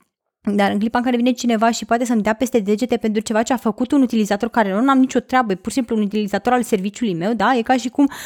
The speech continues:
cineva s-ar duce și ar zice lui H and M, "Dom'le, dacă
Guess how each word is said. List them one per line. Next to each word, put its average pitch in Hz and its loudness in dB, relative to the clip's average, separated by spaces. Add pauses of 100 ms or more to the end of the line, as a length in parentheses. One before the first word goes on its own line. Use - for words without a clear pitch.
(280)
cineva 247 2
s-ar 277 0
duce 254 -4
și 269 -2
ar 254 2
zice 262 -2
lui 262 -4
H 254 -4 (120)
and 262 2
M, 269 2
"Dom'le, 285 4
dacă 208 2